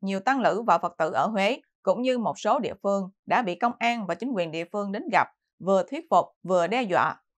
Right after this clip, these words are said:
yêu cầu không được tham dự đại lễ ở Tổ đình Quốc Ân. Hòa thượng Thích Không Tánh cho biết thêm, họ đề nghị phải theo Phật giáo Việt Nam của nhà nước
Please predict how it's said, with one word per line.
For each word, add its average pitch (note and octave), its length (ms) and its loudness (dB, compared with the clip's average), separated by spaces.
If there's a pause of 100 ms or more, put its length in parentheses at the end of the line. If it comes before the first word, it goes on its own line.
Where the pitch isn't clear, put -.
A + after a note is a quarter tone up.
yêu C#4 140 0
cầu F3 240 4
không C4+ 220 -4
được D#3+ 200 -2
tham G#3+ 220 -2
dự E3 180 0
đại E3 140 2
lễ E3+ 320 2
ở D#3+ 180 2
Tổ C#3 220 0
đình F3 160 -6
Quốc F3 260 -6
Ân. F#3 240 0 (720)
Hòa G#3 140 2
thượng F#3+ 260 -4
Thích D#4 220 -6
Không G3 240 -2
Tánh G3+ 280 -2
cho F#3+ 200 -2
biết G3 180 -6
thêm, F#3+ 260 0 (440)
họ F#3+ 260 2
đề F#3+ 160 0
nghị F3+ 300 -6
phải F3+ 120 0
theo B3 200 0
Phật - 240 -6
giáo G3 220 0
Việt F#3 220 -6
Nam G3+ 280 0
của D3+ 140 -2
nhà F#3 160 -6
nước F3+ 320 -2